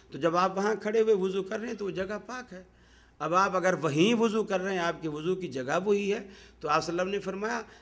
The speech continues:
"जो शख्स वज़ू करने से पहले बिस्मिल्लाह नहीं पढ़ता, उसका वज़ू नहीं होता।" तो ये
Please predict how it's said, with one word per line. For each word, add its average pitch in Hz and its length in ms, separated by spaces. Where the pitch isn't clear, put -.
"जो 160 180
शख्स 185 260
वज़ू 175 280
करने 180 300
से 175 140
पहले 170 260
बिस्मिल्लाह 160 460
नहीं 180 200
पढ़ता, 135 320
उसका - 220
वज़ू 190 240
नहीं 220 220
होता।" 147 240
तो 135 120
ये 135 180